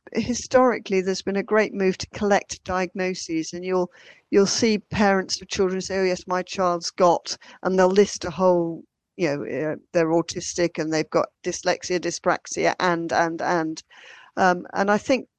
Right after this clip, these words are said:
it's much more important that we actually meet the needs of the child. What does that look like to that individual child? Does that child need support with communication? Do they need, um, a trusted peer to be able to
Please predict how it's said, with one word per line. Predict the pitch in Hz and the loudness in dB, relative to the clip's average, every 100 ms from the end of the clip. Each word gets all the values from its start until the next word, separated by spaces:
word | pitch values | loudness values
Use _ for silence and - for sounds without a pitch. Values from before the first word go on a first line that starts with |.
| _ - | _ -8
it's | 208 - | -8 -2
much | 233 - - | 0 0 -2
more | 202 190 | -4 -4
important | - 190 - | -2 -4 -2
that | 196 | 0
we | |
actually | 208 - 220 | 0 -2 -4
meet | 214 - | -2 -2
the | |
needs | 214 214 214 - | 0 0 -2 -6
of | |
the | 220 | -10
child. | - 262 208 196 | -2 2 4 4
What | 226 | -2
does | 240 | -2
that | 240 - | -2 0
look | 220 208 - | 2 2 0
like | 180 165 | -6 -6
to | - 185 | -6 -6
that | 170 | -6
individual | 185 185 185 - 185 | -6 -6 -6 -4 -6
child? | - 185 170 - - - - | -4 0 0 -2 -12 -12 -6
Does | 214 | -4
that | 233 208 - | 0 -2 -2
child | - 196 190 190 | 2 4 4 2
need | 196 190 185 | 0 0 -2
support | - 196 - 208 185 - - | -8 -10 4 6 6 2 -2
with | 185 185 180 | 0 2 -2
communication? | - 190 180 180 254 214 - 185 165 | -8 -6 -6 -2 0 0 0 -6 -6
Do | 156 180 | -2 -2
they | 170 180 | 0 0
need, | 180 180 180 175 180 - - - - - - | 0 0 2 4 2 -2 -14 -20 -20 -14 0
um, | 175 165 175 - | 2 2 0 -4
a | |
trusted | 185 - 202 - 226 - | -4 -2 -2 -4 -10 0
peer | 220 196 | 4 4
to | 185 - | 4 0
be | 180 | 2
able | 180 | 2
to | 180 | -2